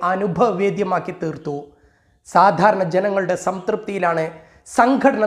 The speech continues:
നിലകൊള്ളുന്നതെന്ന് അദ്ദേഹം വിശ്വസിച്ചു. കേരള നിയമനിർമ്മാണ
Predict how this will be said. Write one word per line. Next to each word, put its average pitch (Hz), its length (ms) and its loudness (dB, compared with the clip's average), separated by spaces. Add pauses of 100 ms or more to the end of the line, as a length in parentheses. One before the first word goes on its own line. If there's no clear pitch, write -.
നിലകൊള്ളുന്നതെന്ന് 208 720 0 (220)
അദ്ദേഹം 165 420 -4
വിശ്വസിച്ചു. 160 520 -8 (720)
കേരള 294 220 6 (100)
നിയമനിർമ്മാണ 269 520 2